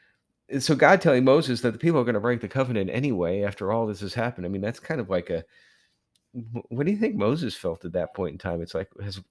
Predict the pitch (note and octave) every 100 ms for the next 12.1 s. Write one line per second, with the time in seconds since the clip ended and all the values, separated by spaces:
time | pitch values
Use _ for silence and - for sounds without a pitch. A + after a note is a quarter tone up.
0 | - - G2+ G#2 B2 E2 G#2+ - C3 -
1 | F2+ A2+ E2 E2 - C#3+ - - B2+ A2
2 | E2+ E2+ E2+ D#2+ G2+ D3+ - G2 - F#2+
3 | - E3 A3+ F3+ F#2 C3+ F3+ C#3 D2+ -
4 | - - D2 F#2+ A2 - - - _ _
5 | _ - - F3+ C#3 F2+ A#2 G#2+ G#2+ B2
6 | B2 D#2 - D#2+ E2+ D#2+ E2 A#1+ - -
7 | - _ _ _ _ _ _ _ _ -
8 | _ - - - - - - _ - _
9 | _ _ _ _ _ _ _ _ _ _
10 | - - _ _ _ _ _ _ _ _
11 | _ _ C3 C3 D#3+ - - - - -